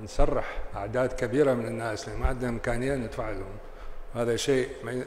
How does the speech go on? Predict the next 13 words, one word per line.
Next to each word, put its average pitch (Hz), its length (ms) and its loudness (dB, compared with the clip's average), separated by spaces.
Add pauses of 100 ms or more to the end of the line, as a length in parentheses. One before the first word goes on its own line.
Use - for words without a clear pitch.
(120)
ما 131 160 0
ممكن 131 240 0
أن 120 180 0
يحدث 123 400 -2
سياسيًا، 110 460 -2 (1200)
أو 160 220 4
تتراكم 151 680 6
المتأخرات 120 920 4 (1080)
مثل 120 220 -4
ما 120 160 -2
صارت 117 680 2
السنة 107 360 -6
الماضية. 107 380 -2